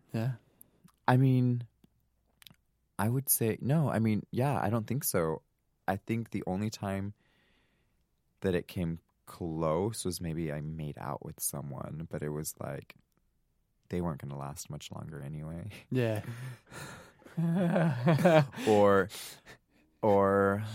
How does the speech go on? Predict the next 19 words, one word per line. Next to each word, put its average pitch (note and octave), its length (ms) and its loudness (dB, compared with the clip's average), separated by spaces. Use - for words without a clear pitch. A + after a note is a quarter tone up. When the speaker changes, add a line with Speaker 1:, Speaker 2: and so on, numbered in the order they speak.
Speaker 2:
um, F#2+ 380 4
Speaker 1:
He's E3+ 80 4
on B2 60 2
his - 140 0
way G2+ 160 -6
out. F#2+ 220 -12
Speaker 2:
what F2+ 140 -4
else? D2+ 480 -8
No, A#2+ 300 -4
yeah, G#2 100 0
I G#2+ 60 -4
think G#2+ 240 -6
I G#2 280 4
did A#2 220 -2
make C3 200 -2
out G2 140 2
with F#2 160 -4
an D#2 120 -6
ex - 420 -4